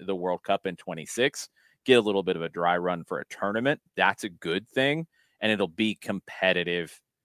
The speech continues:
games. It's critical for that to happen for the U S. But the first thing they gotta figure out, Jess, who's gonna be in charge? Because Greg Berhalter's contract is up. He was asked about it. Um,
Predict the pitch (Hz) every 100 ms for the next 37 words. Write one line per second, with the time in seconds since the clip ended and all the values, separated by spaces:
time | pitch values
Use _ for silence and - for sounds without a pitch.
0 | _ _ - 95 87 - - - _ 107
1 | 95 - - - - 120 120 107 - 82
2 | - _ _ _ - 98 92 87 - 82
3 | 90 - 85 90 82 80 85 87 78 -
4 | _ _ - 131 139 - 240 - 226 190
5 | 202 180 185 160 151 170 104 127 135 -
6 | _ _ _ _ _ _ _ _ - 170
7 | 196 208 175 165 175 151 - - _ _
8 | 120 123 131 120 101 139 135 147 147 139
9 | 117 - 131 131 113 98 95 180 - _
10 | _ _ _ - - _ - 151 117 95
11 | 110 151 - 156 156 170 - _ _ _
12 | _ _ - 110 107 101 101 98 95